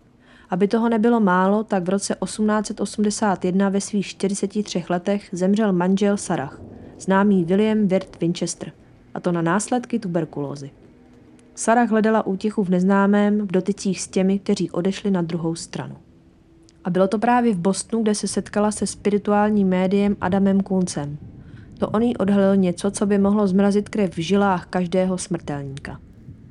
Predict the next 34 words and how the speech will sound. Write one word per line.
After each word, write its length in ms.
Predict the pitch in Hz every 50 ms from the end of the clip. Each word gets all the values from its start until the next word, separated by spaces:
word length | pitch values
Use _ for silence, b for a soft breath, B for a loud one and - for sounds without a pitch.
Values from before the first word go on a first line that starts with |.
| - -
Řekl 280 | 165 180 175 - 208
jí, 140 | 226 240 240
že 100 | 240 262
je 120 | 254 220
pronásledována 880 | - 202 190 196 202 202 220 208 - 226 214 220 214 220 220 226 226 214
duchy 260 | 190 196 208 - - 208
lidí, 460 | 190 175 165 170 180 180 185 202 214 B B B B B B B
kteří 300 | B - 185 185 202 202
byli 220 | 214 254 247 240
zabiti 400 | 190 190 190 185 226 226 - 208
puškami, 540 | - - 190 - - - 226 214 220 226 233
jež 220 | 226 202 - -
vyrobila 480 | 180 165 175 196 202 196 220 220 202 175
rodinná 460 | 165 175 175 202 202 208 202 202 202
firma 360 | 202 - 190 180 180 180 175
Winchesterů. 640 | 170 170 160 160 156 - 147 147 - - - - 139 - - - B B B B B B B B B
Pušky, 400 | - 208 202 - - - 240 240
které 300 | - - 233 226 220 220
měly 280 | 220 220 220 220 202 175
v 80 | 165
rukou 320 | 190 202 196 - 233 226 226
osobnosti 640 | - 214 202 - - 208 214 214 208 - - - 208
jako 240 | 208 202 202 - 160
Buffalo 420 | 156 175 165 - - 180 170 160
Bill, 360 | 156 160 175 185 202 220 240 - - - B B B B B B - -
ostrostřelkyně 960 | 208 202 - - 233 226 214 - - - 226 220 214 - 233 214 202 190
Annie 360 | - - 196 196 202 196 180 - -
Oakley 480 | - 175 170 170 170 - 196 196 214 - - _ _ B B B B B -
a 80 | 196 180
dokonce 380 | 196 190 226 233 247 240 -
i 120 | - - 202
prezident 640 | - - 202 208 208 233 214 233 226 226 226 -
Teddy 280 | - - 208 185 190 185
Roosevelt. 640 | 170 160 156 147 143 - - - - - - -